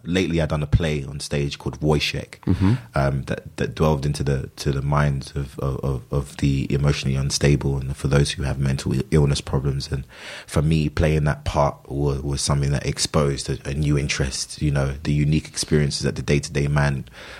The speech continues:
Speaker 1: you know, goes through, but that those of us who are fortunate enough don't necessarily know about is, is something that I, I wanna explore too.
Speaker 2: Oh, that's great. I mean, it, it, it seems that your life is almost,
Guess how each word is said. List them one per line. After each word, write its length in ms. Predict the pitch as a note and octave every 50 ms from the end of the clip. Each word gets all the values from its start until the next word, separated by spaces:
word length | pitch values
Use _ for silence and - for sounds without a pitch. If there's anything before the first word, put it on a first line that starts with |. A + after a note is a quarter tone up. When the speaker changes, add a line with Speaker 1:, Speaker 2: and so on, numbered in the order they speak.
| - -
Speaker 1:
you 100 | - C#2+
know, 140 | C#2 C2+ C2+
goes 260 | - D2+ D2 D2 -
through, 280 | - - - C#2 C2+ B1
but 160 | - - -
that 180 | C#2 C#2 - -
those 380 | B1 B1 B1+ C2+ D2+ D2+ C#2+
of 80 | D2 C#2
us 160 | C2+ C2+ -
who 180 | - D2 C#2+ C#2+
are 120 | C2+ C2 -
fortunate 420 | - - D2 - - - A#1+ C2
enough 300 | C#2 C#2 C#2 C2+ - -
don't 280 | - C#2 C2+ C2+ - - - -
necessarily 600 | - D2+ C2 - - - - - C2+ C2 C2+ -
know 180 | - - - C2+
about 380 | C3+ B2 - C3 C3 - - -
is, 220 | - C3 - -
is 120 | - - -
something 300 | - C#2+ C#2 B1+ C2 C2+
that 160 | C2 A#1+ B1
I, 220 | B1+ C#2 C2 C#2 - _ - - - - - -
I 60 | -
wanna 220 | - C#2 C2 B1+
explore 420 | B1 - - - - - D2 C2+ C2+
too. 320 | - - D#2 C#2 C#2 C2+ - - - - - - - _ - _ -
Speaker 2:
Oh, 60 | -
that's 220 | G#2 A#2 A#2+ A#2 -
great. 320 | - G#2+ F#2+ F#2 - -
I 20 | A2
mean, 180 | A#2 A2+ A2
it, 140 | A2+ - -
it, 220 | - A2+ A2 A#2 - -
it 160 | - G2 -
seems 640 | - - - E3 D#3+ E3 D#3 C#3+ C3 A#2 - - - - - - - - - - _ _ _ _ _ _ _ -
that 200 | G#2 B2 B2+ A2
your 120 | G#2 G#2+ G#2
life 280 | G#2+ G#2 G#2 G#2 -
is 120 | G#2+ F2+ F2+
almost, 640 | G2+ G2+ G2 G2+ F#2+ F2 - - - - -